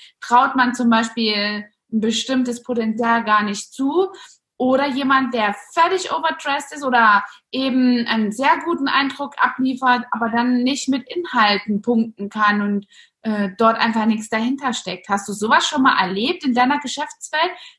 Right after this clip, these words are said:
dass du völlig vor den Kopf gestoßen wirst und denkst, "Ach du liebe Güte, das hätte ich ihm gar nicht zugetraut",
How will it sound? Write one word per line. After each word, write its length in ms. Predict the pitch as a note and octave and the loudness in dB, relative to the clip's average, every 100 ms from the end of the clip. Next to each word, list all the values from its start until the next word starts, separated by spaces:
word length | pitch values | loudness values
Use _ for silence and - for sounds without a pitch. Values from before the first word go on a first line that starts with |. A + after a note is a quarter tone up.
| - | -8
dass 180 | A#3+ | -6
du 120 | A#3+ A#3 | -4 -8
völlig 840 | - D#4 E4+ F#4 F#4+ - - - _ _ _ _ _ | -4 0 2 4 2 0 -10 -14 _ _ _ _ _
vor 220 | - D4+ | -6 -2
den 160 | D#4 C4 | 0 0
Kopf 300 | C#4 F4 - | 2 0 0
gestoßen 640 | F4 - - D#4+ E4 D4+ | -8 -8 -2 -2 -2 -4
wirst 380 | C4 D#4+ E4 - | -4 -4 -6 -6
und 180 | C#4 B3 | -2 0
denkst, 360 | C#4 D4+ D4+ - | 0 0 -2 0
"Ach 260 | A#3+ C#4 - | 0 2 -2
du 100 | C#4 | -4
liebe 240 | D4 F4+ | 0 0
Güte, 280 | C4 C4 A#3+ | 2 -2 -2
das 100 | G#3+ | -6
hätte 140 | C4+ B3+ | -6 -8
ich 80 | B3+ | -4
ihm 120 | A#3 | 2
gar 140 | A3+ | 2
nicht 220 | B3 - | 2 -2
zugetraut", 640 | F4 F4+ F#4 - D4+ D4+ | -2 0 0 2 2 2